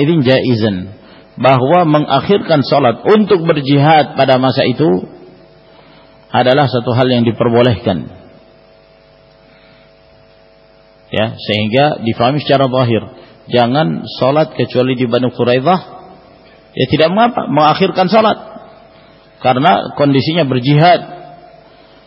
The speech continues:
mengakhirkan salat ketika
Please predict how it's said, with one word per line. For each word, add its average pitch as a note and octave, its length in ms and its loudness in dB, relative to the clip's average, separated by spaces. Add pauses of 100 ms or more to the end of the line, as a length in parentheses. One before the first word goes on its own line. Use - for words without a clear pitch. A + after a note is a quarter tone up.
(200)
mengakhirkan C3+ 720 -2
salat D3+ 240 2 (1300)
ketika B2+ 400 -4